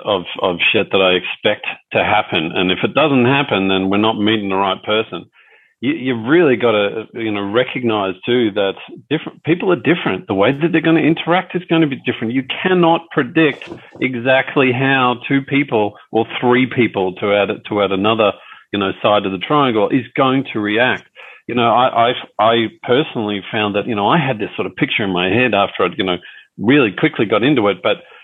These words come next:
of, of how things were gonna be. And then it just, it just doesn't, doesn't work that way. It just doesn't turn out the way you expect because, A, I think there's a, a fairly significant portion of people who are maybe,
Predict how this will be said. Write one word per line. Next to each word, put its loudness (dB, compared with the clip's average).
of, 2
of 2
how 2
things 0
were -2
gonna 0
be. 0
And -4
then -2
it -8
just, -6
it -20
just -8
doesn't, -8
doesn't -4
work 0
that 2
way. 4
It 0
just -2
doesn't -2
turn 2
out 2
the -6
way 2
you 0
expect -4
because, 2
A, 4
I 2
think 0
there's 2
a, 0
a -8
fairly 2
significant 0
portion 0
of -4
people 0
who 2
are 4
maybe, 2